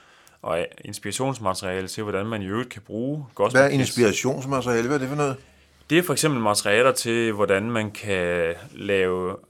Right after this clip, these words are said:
Speaker 1: øh, aktiviteter i tilknytning til sit, sit Gospel Kids kor. Det er, det er fakter, og det er danse til,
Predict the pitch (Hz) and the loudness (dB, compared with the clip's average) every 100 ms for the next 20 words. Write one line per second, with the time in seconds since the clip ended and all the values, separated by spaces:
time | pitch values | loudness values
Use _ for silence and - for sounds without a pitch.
0 | _ _ - _ _ - 101 92 90 90 | _ _ -20 _ _ -4 -2 -2 -2 -4
1 | - 110 - 160 120 104 - 160 135 107 | -4 -8 0 2 4 2 -2 -4 -6 -8
2 | 104 101 113 117 107 92 - - - 101 | -8 -6 -6 -6 -8 -8 -8 -6 -10 0
3 | 110 120 110 - 104 - - 123 120 107 | 2 2 -6 -10 -6 -6 -6 -4 0 -2
4 | 104 127 135 104 95 90 90 113 110 - | -2 -4 0 2 2 2 0 -4 -2 6
5 | 104 120 - 101 95 95 90 95 110 - | 6 6 -2 -2 -2 -6 -4 -4 -2 -4
6 | 135 - 113 101 98 | -4 -4 -4 -4 -4